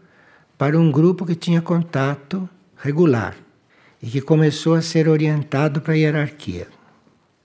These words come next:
Os monastérios, então, os três, passaram a desenvolver outra energia. E nos planos internos, isso trouxe algumas dificuldades,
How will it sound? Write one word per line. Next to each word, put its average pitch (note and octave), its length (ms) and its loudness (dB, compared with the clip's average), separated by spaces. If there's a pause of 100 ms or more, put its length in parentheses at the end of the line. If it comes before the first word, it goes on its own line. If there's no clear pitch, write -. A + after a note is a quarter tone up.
(1800)
Os C#3+ 320 4
monastérios, E3+ 840 4
então, C#3 600 0 (140)
os - 180 -12
três, D3 760 -2 (360)
passaram C#3 600 -2
a D3+ 60 0
desenvolver C#3+ 640 0
outra E3+ 300 2
energia. A#2+ 680 0 (1000)
E B2 320 0
nos C3+ 260 2
planos D#3+ 440 2
internos, D#3 880 -2 (320)
isso D3+ 560 0
trouxe D3 800 -2
algumas C#3 400 2
dificuldades, A#2 1120 -6